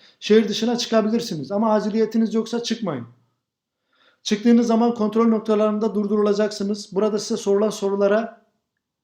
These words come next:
riayet gösterin, cevap verin. Güvenlik güçlerimize ve sağlık görevlilerimize yardımcı olun. Bu işin şakası yok. Bakın bir iki yaşında vakalar var Trabzon'da. On yedi yaşında vaka var. İki kişi hayatını kaybetti.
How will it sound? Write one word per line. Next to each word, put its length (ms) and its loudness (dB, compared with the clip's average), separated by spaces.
riayet 360 4
gösterin, 520 -4
cevap 380 2
verin. 320 -4
Güvenlik 300 0
güçlerimize 500 0
ve 60 0
sağlık 380 -2
görevlilerimize 600 0
yardımcı 460 0
olun. 380 0
Bu 80 -2
işin 160 -6
şakası 440 -6
yok. 300 0
Bakın 320 -2
bir 80 0
iki 200 -2
yaşında 420 0
vakalar 440 2
var 240 0
Trabzon'da. 580 -6
On 120 0
yedi 220 2
yaşında 440 0
vaka 400 2
var. 220 -4
İki 200 -10
kişi 160 -2
hayatını 480 0
kaybetti. 580 0